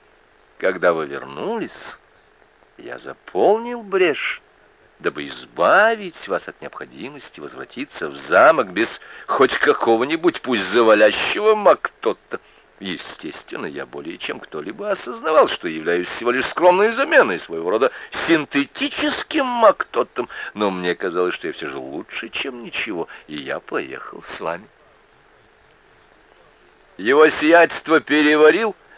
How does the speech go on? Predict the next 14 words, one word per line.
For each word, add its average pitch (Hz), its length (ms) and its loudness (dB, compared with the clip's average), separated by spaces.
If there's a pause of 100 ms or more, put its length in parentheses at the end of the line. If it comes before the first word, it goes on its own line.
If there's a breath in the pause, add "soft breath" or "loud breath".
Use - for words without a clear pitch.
(260 loud breath)
это 95 300 0
объяснение 104 640 -2
в - 80 -12
полном 107 360 0
молчании 185 600 0 (460 loud breath)
и 123 140 2
обнаружил 147 600 4
великолепнейший 110 1600 -2
аргумент. 92 460 -6 (1600)
«Вы 104 320 -6
член 120 480 -6
клуба 90 540 -6 (680)
старейших - 880 -2
консерваторов?» 82 880 -4